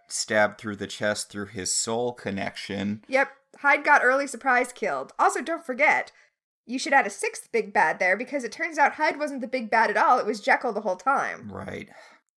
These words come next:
Speaker 1: So issues. There, there are issues with this.
Speaker 2: There is a plotting issue with this season. Yes, it is not well structured.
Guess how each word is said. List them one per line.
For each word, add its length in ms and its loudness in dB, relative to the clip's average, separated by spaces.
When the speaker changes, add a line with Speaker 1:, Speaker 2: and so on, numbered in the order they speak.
Speaker 1:
So 280 -4
issues. 720 -2
There, 160 -2
there 260 4
are 240 6
issues 580 -6
with 200 -16
this. 420 -6
Speaker 2:
There 300 2
is 360 -4
a 380 0
plotting 720 0
issue 560 -4
with 220 -6
this 260 -8
season. 600 -14
Yes, 420 -10
it 100 -6
is 220 -6
not 500 0
well 400 2
structured. 840 -12